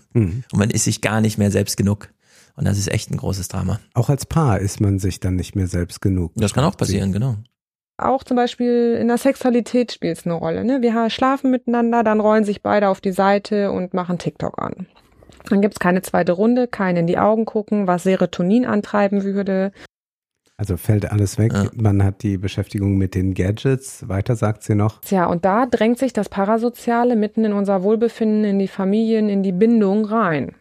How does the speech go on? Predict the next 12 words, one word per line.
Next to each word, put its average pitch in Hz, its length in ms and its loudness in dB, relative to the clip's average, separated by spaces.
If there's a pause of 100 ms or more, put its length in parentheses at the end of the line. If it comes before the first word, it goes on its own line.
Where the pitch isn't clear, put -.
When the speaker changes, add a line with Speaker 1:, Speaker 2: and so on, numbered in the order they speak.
(120)
Speaker 3:
Wir 202 120 2
binden 240 440 2
uns 285 260 0
eben 269 640 0 (120)
an 196 200 0
das, 214 360 -2
was 220 240 -4
wir 226 140 2
fokussieren. 220 760 0
Und 165 180 -4
wir 190 60 0
fokussieren 220 880 0